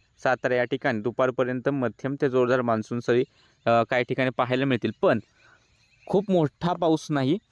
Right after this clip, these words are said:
पश्चिमेकडून पुढे जाणारे ढग आणि त्यातून येणाऱ्या हलक्या मध्यम पाऊस सरी आपल्याला पाहायला मिळतील आणि याचीसुद्धा व्याप्ती जी आहे ती काही भागांपुरती मर्यादित राहील. काही भागांमध्ये उद्यासुद्धा विशेष पाऊस होणार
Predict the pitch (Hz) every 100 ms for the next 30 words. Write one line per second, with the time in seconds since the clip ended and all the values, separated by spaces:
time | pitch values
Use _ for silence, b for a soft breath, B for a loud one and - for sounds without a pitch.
0 | _ 131 - 139 135 139 131 123 123 123
1 | 123 123 147 113 107 107 120 139 139 123
2 | 127 - 131 127 135 135 113 131 123 117
3 | - 147 113 104 b b 113 - 123 123
4 | - 110 120 123 120 120 151 147 143 123
5 | - 165 165 165 160 127 - 131 131 110
6 | 160 - - 190 190 170 147 143 135 131
7 | 139 135 120 113 110 120 117 123 117 117
8 | 110 110 135 120 98 b b b - 127
9 | 127 117 135 123 - 123 - 110 - -
10 | - 107 107